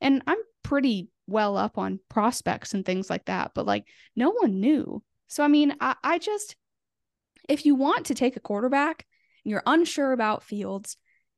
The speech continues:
if you're unsure about whether you want to start the quarterback, I would trade down. Trade down, get more picks, take a position player for Fields in the top five, test him out, see how he does. If he does bad,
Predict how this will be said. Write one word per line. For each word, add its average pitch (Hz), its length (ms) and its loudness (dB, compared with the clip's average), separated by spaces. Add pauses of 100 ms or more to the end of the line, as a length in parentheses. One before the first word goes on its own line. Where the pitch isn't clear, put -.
if 233 140 2
you're 233 200 -2
unsure 330 460 2
about 262 260 2
whether 226 220 2
you 233 140 -2
want 220 200 -4
to - 80 -10
start 196 280 -6
the - 40 -20
quarterback, 202 580 -4
I 311 260 2
would 220 200 -2
trade 180 320 -4
down. 123 380 -8 (560)
Trade 359 200 2
down, 277 360 2
get 269 180 2
more 311 140 4
picks, - 500 -6
take 277 180 -2
a 311 40 -2
position 302 340 0
player 240 480 0
for 247 120 -2
Fields 202 500 -4
in 196 100 -10
the 190 80 -6
top 220 280 -2
five, 185 400 -2 (600)
test - 240 0
him 359 80 6
out, 277 320 0
see - 180 -2
how 262 100 4
he 330 60 4
does. 240 280 0
If - 60 -20 (220)
he 294 80 -2
does 320 160 4
bad, 330 340 0